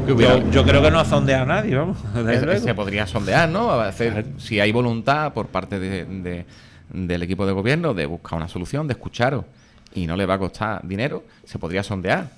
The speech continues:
Speaker 1: se podría sondear, porque igual hay trabajadores que por circunstancias familiares o cualquier otra, te dicen, "Pues mira, pues a mí me, me, no me importaría trabajar de tarde". Es un pasito que se podría dar. Eh, yo vuestra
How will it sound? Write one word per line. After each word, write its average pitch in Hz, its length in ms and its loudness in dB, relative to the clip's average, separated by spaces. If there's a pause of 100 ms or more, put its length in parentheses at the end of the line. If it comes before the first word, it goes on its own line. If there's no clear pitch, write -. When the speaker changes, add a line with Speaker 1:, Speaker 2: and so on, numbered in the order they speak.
(100)
Speaker 1:
se - 40 -18
podría 87 220 -6
sondear, 98 340 -2
porque 107 220 -6
igual 104 320 2
hay 104 100 2
trabajadores 110 480 2
que 107 140 -2
por 92 120 -2
circunstancias 90 540 -6
familiares 104 540 -2
o 82 100 -6
cualquier 80 400 -2
otra, 127 240 0 (540)
te 95 80 -6
dicen, 87 520 -6
"Pues 82 140 -8
mira, 117 300 -4 (100)
pues 101 180 -4
a 82 60 -10
mí 110 140 -4
me, 151 160 -6 (100)
me, 95 400 -10
no 110 140 -6
me 110 80 -2
importaría 98 480 -6
trabajar 92 340 -8
de 87 100 -12
tarde". 80 320 -12 (560)
Es - 140 -14
un 101 200 -8
pasito 110 340 -2
que 139 100 0
se 117 120 -2
podría 95 340 -2
dar. 90 200 -2 (540)
Eh, 98 1160 0 (240)
yo 104 140 -2
vuestra 131 280 2